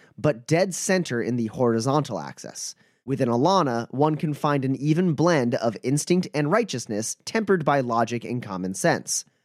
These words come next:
This is why the symbol for the triptych faith is a triangle containing essentially a capital T in it.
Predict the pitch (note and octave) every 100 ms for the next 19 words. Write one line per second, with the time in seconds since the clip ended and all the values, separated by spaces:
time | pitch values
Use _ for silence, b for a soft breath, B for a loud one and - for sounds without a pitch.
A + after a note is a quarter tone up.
0 | _ - D#3 F#3+ D3+ D3+ C#3 C3 - E3
1 | C#3+ C#3 B2+ G#2 - A2 - - F#3+ C#3
2 | - C#3 A#2+ A2 - G#3 A3 C3+ G#2+ A2+
3 | - C3 B2 C#3+ C3+ C3 B2 D3+ - B2+
4 | A#2 A2+ A2 - G#2+ G#2 - F#3+ B2+ -
5 | F2 - -